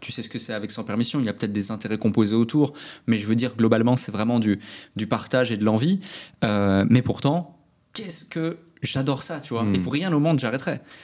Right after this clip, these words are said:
Speaker 1: Tu vois, le déclic, c'est quand même, euh, c'est un, c'est un passif qui me coûte, euh, soixante-quinze cent mille euros par an. Euh, tout ça, justement, pour partager, pour donner envie, euh, aux gens de créer des déclics et faire les choses. Mais pour rien au monde, j'ai envie de l'arrêter, tu vois.
Speaker 2: Hmm.
Speaker 1: Donc, euh,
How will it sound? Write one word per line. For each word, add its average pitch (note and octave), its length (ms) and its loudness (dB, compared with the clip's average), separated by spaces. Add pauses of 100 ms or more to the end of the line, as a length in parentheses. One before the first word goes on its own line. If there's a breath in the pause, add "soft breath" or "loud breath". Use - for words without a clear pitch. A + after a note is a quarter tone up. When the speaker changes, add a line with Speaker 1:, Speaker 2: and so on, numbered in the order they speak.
(240 loud breath)
Speaker 1:
Tu - 80 -6
vois, G#2 60 4
le G2+ 60 2
déclic, G#2+ 500 0
c'est - 160 -8
quand G2+ 120 -4
même, G#2 160 2
euh, F#2+ 140 2
c'est - 160 -6
un, F#2+ 140 -10
c'est - 120 -8
un F#2+ 60 -6
passif - 380 -6
qui - 100 -6
me G#2 80 0
coûte, A2+ 280 0
euh, G2 160 2
soixante-quinze A2+ 560 -6
cent A2+ 140 -8
mille G#2+ 120 -6
euros G#2+ 200 0
par G2+ 200 0
an. F3 220 -2 (440 loud breath)
Euh, G2+ 520 2 (100)
tout C3+ 100 -6
ça, D3 200 -6
justement, B2 300 -4
pour - 180 -4
partager, A#2+ 440 -2
pour G#2 180 -6
donner G#2+ 220 0
envie, A2+ 480 4
euh, G2+ 220 6
aux A2+ 140 4
gens A#2 360 4
de G#2+ 280 4 (260)
créer A#2 220 -6
des A2 80 -2
déclics G#2+ 340 -2
et - 20 -2
faire G2 140 -2
les F#2+ 100 0
choses. D#3 360 -2 (360 loud breath)
Mais A2 280 2 (120)
pour G#2+ 120 2
rien G#2 100 2
au A2 60 0
monde, C#3 160 4
j'ai - 80 -2
envie G2 120 0
de F#2+ 60 -2
l'arrêter, A2 320 -2
tu - 120 -4
vois. G2+ 220 -2
Speaker 2:
Hmm. G2+ 120 0 (320 loud breath)
Speaker 1:
Donc, A#2 320 0
euh, A2 180 2